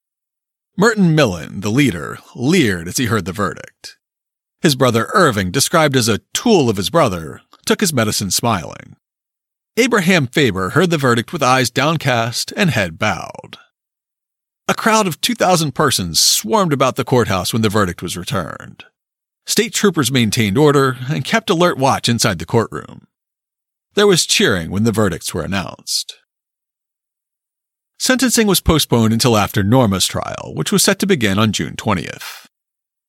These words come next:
After a few days of testimony, Norma took the stand in her own defense, saying that she'd been enthralled by Mert Millen and couldn't act on her own behalf. The jury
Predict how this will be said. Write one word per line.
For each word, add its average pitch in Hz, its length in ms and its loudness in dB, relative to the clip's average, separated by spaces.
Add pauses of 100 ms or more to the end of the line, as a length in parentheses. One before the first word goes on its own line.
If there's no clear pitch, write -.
(580)
After 254 240 0
a 233 60 4
few 180 160 0
days 147 200 6
of 110 100 -6
testimony, 101 560 0
Norma 196 300 2
took - 220 -2
the 160 80 0
stand 107 280 0
in 143 80 -2
her 110 120 2
own 87 140 -2
defense, - 760 -4 (100)
saying 160 280 0
that 139 100 -2
she'd 190 220 0
been 175 120 2
enthralled 135 540 0
by 92 80 0
Mert 95 260 -2
Millen 131 480 0 (160)
and 214 220 -4
couldn't 170 280 0
act 147 280 -2
on 107 80 0
her 104 100 2
own 85 140 -2
behalf. - 760 -8 (1300)
The 247 100 0
jury 151 560 2